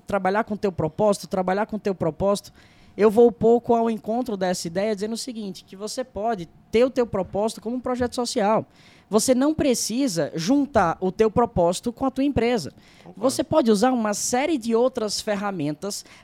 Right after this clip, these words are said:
Speaker 1: pra viabilizar o teu propósito. Então, olha o caso do, do, vou contar duas histórias aqui. Vou falar uns cinco minutinhos. Primeira história é a história do Bill Gates. O Bill Gates criou uma série de empresas que não tem nada a ver com o real propósito dele. E agora o propósito dele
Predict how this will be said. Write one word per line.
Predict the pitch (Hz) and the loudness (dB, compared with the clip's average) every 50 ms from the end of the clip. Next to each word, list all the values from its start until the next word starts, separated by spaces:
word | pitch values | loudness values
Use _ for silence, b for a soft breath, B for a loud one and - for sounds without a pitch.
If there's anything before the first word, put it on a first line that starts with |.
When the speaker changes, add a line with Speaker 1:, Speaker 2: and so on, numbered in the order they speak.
| B - | B -2
Speaker 1:
pra | 233 240 240 | 0 2 2
viabilizar | 190 190 262 320 320 247 311 277 269 247 196 151 160 185 208 262 294 - | 2 0 0 0 2 2 2 2 2 0 -2 -2 -2 0 0 0 -2 -2
o | - 311 277 | -4 -4 0
teu | - 247 240 | 2 2 2
propósito. | 233 - 294 294 - 254 240 262 269 240 - - 151 - - | 4 4 2 2 2 2 2 2 2 0 -2 -6 -12 -10 -8
Então, | 220 226 - 311 320 339 | -6 -2 0 0 2 4
olha | 339 330 320 | 2 2 2
o | |
caso | - 269 247 254 247 254 247 | 0 0 0 0 -2 -2 -4
do, | 214 247 233 208 | -4 -4 -4 -4
do, | 190 180 196 202 202 202 196 196 190 180 170 139 135 - _ _ _ _ _ _ _ _ _ _ _ _ | -4 -4 -4 -2 -2 -2 -2 -2 -2 -2 -4 -6 -8 -14 _ _ _ _ _ _ _ _ _ _ _ _
vou | - - | -6 -4
contar | 196 196 - 220 | -2 2 2 2
duas | 208 190 220 262 247 | 2 4 2 2 0
histórias | 247 - - 226 220 220 202 | 0 0 0 0 0 0 -2
aqui. | 196 - - 127 - | -2 -4 -4 -6 -6
Vou | - 135 | -6 -8
falar | 135 - 165 160 175 175 | -4 -2 2 2 4 4
uns | 175 175 - | 2 0 -4
cinco | - 202 - 220 | -6 -6 -4 -2
minutinhos. | 117 - 98 - - 98 82 - - B B B B B B B B B B B B | 0 0 0 -2 -4 -10 -12 -12 -14 B B B B B B B B B B B B
Primeira | - 214 240 269 277 269 | 4 6 8 8 8 6
história | - - - 220 233 262 254 226 - - | 2 2 2 4 4 6 4 4 2 2
é | 185 | 2
a | 190 | 2
história | 208 - - - 208 214 226 240 | 2 2 4 4 4 6 6 4
do | 208 185 214 214 | 6 6 4 4
Bill | 165 233 277 269 | 4 2 2 4
Gates. | 226 165 107 - - - | 2 2 0 -2 -6 -8
O | |
Bill | 135 127 127 | -4 -4 -2
Gates | 120 131 147 143 - - | 0 0 0 0 -2 -8
criou | - - 220 202 165 151 156 | -10 -6 -2 0 0 2 0
uma | 165 165 | -2 -4
série | - - 170 160 156 | -4 -2 -2 -2 0
de | 170 226 | 0 0
empresas | 262 233 - 208 190 185 180 202 202 | 0 0 0 0 0 -2 -2 -4 -4
que | - 226 | -6 -6
não | 214 208 | -6 -6
tem | - 202 190 | -6 -6 -4
nada | 185 208 240 233 | -2 -2 0 0
a | 170 | 0
ver | 160 185 196 | 0 -2 -2
com | - 175 | -2 -2
o | |
real | 165 160 160 165 | 0 0 0 -2
propósito | - 165 - - - 180 - - 247 | -2 -6 -4 -2 -2 -2 -2 -2 -2
dele. | 208 220 208 208 226 B B B B B B | 0 0 0 0 -4 B B B B B B
E | - 302 | 2 2
agora | 320 285 214 214 220 226 | 2 4 4 4 4 4
o | |
propósito | - 254 220 - 226 226 220 - 247 | 4 2 0 2 0 -2 0 -2 -2
dele | 190 185 180 185 196 220 | -2 -2 -2 -2 -4 -8